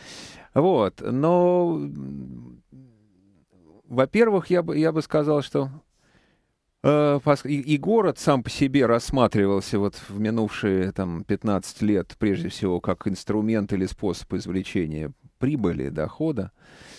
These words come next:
Вот. И архитектура была, прежде всего, потребительской, да. Ну, это в основном коммерческое строительство, ориентированное на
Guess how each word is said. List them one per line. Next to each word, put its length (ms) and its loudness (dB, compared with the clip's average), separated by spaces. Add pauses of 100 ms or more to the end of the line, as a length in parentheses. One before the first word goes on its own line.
(220)
Вот. 320 0
И 120 0
архитектура 560 0
была, 240 2
прежде 260 -2
всего, 180 -2
потребительской, 1000 -4 (260)
да. 380 -2 (640)
Ну, 80 -4
это 160 -2
в 60 2
основном 360 0
коммерческое 840 0
строительство, 960 0
ориентированное 1000 -2
на 260 -4